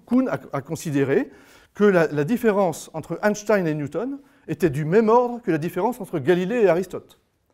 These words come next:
Autrement dit, pour lui, on change de paradigme, hein, c'est la théorie des paradigmes,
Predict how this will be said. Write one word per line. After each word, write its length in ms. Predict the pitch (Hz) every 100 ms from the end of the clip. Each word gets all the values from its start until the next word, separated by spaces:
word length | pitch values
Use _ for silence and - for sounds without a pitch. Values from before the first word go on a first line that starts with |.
| _ _ _ -
Autrement 320 | 180 254 233
dit, 120 | 214
pour 160 | 190 160
lui, 340 | 160 233 269 - _ _ -
on 80 | 185
change 480 | 180 - 254 254 185
de 120 | 151
paradigme, 760 | 175 214 165 165 185 254 160 113
hein, 100 | 131 175
c'est 140 | 131
la 160 | 120 117
théorie 240 | 165 294
des 60 | 143
paradigmes, 480 | 147 131 220 226